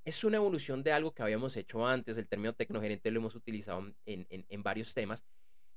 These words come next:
Y la idea tecnogerente es hablar de tecnología con la gerencia. Esa relación, esa relación que con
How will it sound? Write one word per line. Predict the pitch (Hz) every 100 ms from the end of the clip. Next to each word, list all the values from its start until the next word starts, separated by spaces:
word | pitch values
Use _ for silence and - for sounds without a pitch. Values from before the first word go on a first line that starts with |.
| - -
Y |
la | 190 190
idea | 214
tecnogerente | 220 226 196 135 120
es | 139
hablar | 160 151 139 143 185 - - -
de | 175 214
tecnología | 214 202 185 185 190 - 120 147 - - - - - - - - - - -
con | 92
la | 90
gerencia. | 104 165 165 - - - -
Esa | 143 170
relación, | 170 123 - 156 110 - -
esa | - 160
relación | 175 143 - 135 139
que | - 175 175 - - - - - - -
con | 156 175 175 185